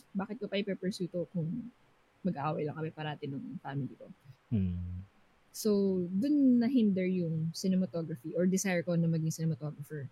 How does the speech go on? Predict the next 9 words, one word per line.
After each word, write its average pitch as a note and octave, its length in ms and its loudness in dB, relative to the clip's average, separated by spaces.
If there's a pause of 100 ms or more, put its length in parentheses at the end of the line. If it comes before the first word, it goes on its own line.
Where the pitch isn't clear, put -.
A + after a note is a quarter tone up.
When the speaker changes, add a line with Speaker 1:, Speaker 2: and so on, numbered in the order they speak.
(380)
Speaker 1:
And G#3 380 6
na-transfer G3 720 2
siya. E3+ 160 -8
Or F#3 140 4
rather, C4+ 340 0
hindi G#4 240 0
transfer C4 420 0
eh. G3 80 2
Bumalik G3+ 540 8